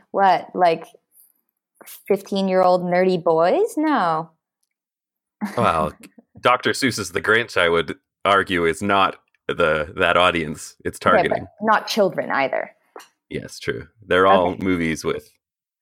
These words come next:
Speaker 2: I think all of them except one is movies with, like, vast amounts of C G.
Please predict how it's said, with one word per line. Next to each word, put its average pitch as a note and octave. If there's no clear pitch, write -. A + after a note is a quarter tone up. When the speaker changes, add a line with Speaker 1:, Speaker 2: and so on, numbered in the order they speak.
Speaker 2:
I F2
think G#3
all B2+
of A#2
them G#2
except F2
one F2
is C#2+
movies D#2+
with, -
like, D#2
vast E2
amounts D#2+
of D2+
C D#2
G. D2+